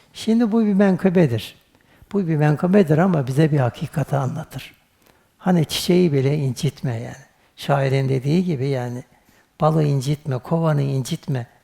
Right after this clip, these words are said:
Yani kıymetli kardeşlerim, İslam böyle yüreklere hani bir o yufkalığı, o merhameti, e, aşılayan bir din.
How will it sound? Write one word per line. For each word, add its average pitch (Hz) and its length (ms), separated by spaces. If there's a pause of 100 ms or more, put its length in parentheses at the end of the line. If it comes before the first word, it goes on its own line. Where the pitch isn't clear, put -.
(460)
Yani 226 540
kıymetli 214 440
kardeşlerim, 143 720 (400)
İslam 196 440
böyle 170 380 (520)
yüreklere 180 720
hani 165 300
bir 160 220 (320)
o 196 140
yufkalığı, 151 680
o 165 180
merhameti, 143 1000 (640)
e, 165 120
aşılayan 151 840
bir 143 120
din. 123 240